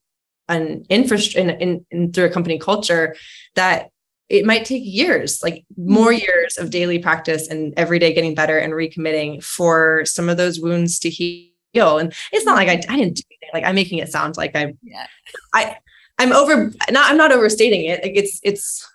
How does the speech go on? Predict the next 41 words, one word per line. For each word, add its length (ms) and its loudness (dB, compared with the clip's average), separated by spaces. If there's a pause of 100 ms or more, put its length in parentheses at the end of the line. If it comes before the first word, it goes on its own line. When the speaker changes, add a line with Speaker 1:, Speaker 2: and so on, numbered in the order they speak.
(320)
Speaker 1:
I 60 2
wasn't 400 4
doing 340 4
anything 540 -2
really 400 -2
nefarious 640 -2
or 140 -4
bad. 320 2
I 60 2
wasn't, 280 0
like, 120 -4 (140)
throwing 460 0
things 220 -4
or, 80 -2
like, 160 -2
yelling 400 0
at 80 -8
people 200 -8
ever, 220 0
ever, 240 -2
ever. 240 -4
But 140 -2
I, 260 0
I, 100 0
Speaker 2:
Mm-hmm. 560 -6 (180)
Speaker 1:
there 120 6
was 220 2
a, 360 2
an 120 -2
element 420 2
of 140 -4
just, 280 -8
like, 240 -4 (220)
always 460 4
being 200 -2
strung 300 -2
out, 360 0 (100)
never 360 0
caring 320 -8
for 120 -20
myself, 580 -8